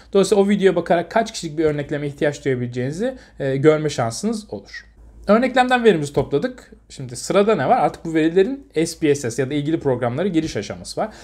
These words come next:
Genelde S P S S'ten yola giderek bütün diğer programlarda da kullanılabilen bir veri dosyası hali, a, ayarlayabiliyorsunuz. O yüzden S P S S'e nasıl veri girişi yapılır ilişkin videoyu izlerseniz bu sürecin nasıl yapılacağını, e, öğrenme şansınız olur.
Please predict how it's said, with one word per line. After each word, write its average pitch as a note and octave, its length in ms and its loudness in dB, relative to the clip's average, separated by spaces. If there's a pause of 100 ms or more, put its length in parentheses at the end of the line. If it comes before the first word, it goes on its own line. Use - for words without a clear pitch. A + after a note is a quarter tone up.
(140)
Genelde A3+ 360 6
S A3 100 -2
P A3 120 2
S G#3+ 140 4
S'ten G#3 120 2
yola G3+ 180 2
giderek F#3 320 0
bütün F#3+ 220 -2
diğer E3 180 2
programlarda D3 460 0
da C#3+ 80 -2
kullanılabilen C#3+ 640 -2
bir C3 160 -4
veri C#3 200 4
dosyası B2+ 380 0
hali, B2 280 0
a, B2 60 -6
ayarlayabiliyorsunuz. B2+ 1080 -2 (320)
O A#3 60 6
yüzden A#3 260 4
S G#3+ 120 -4
P A3+ 100 2
S G#3 160 0
S'e F#3+ 100 0
nasıl G3+ 220 0
veri D3 180 2
girişi C3+ 300 -4
yapılır B2+ 240 -4
ilişkin B2+ 360 -6
videoyu C3 300 -4
izlerseniz F#3 680 -2
bu A3+ 80 -6
sürecin F#3+ 320 -4
nasıl F#3+ 200 -2
yapılacağını, C#3 580 -4 (280)
e, D#3 40 -4
öğrenme D3+ 600 4
şansınız C#3 440 -4
olur. - 180 -8